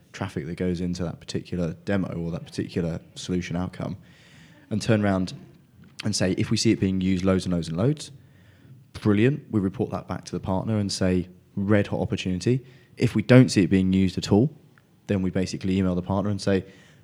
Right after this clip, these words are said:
"I think they might have forgotten the credentials or might need a little bit more help getting started." If we see it used for the first couple of days and then drops off a cliff,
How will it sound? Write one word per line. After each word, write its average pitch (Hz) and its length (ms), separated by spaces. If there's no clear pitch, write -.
"I - 40
think 90 140
they 90 60
might 90 120
have - 80
forgotten 95 240
the 87 60
credentials 92 560
or 87 80
might 87 180
need 87 140
a 87 40
little 90 180
bit 92 140
more 87 280
help 98 360
getting - 220
started." 92 500
If 120 140
we 113 60
see 113 160
it - 60
used 107 300
for 107 60
the 101 80
first 101 400
couple 104 220
of 90 60
days 117 360
and 107 160
then 98 120
drops 101 240
off 90 60
a 87 40
cliff, 127 360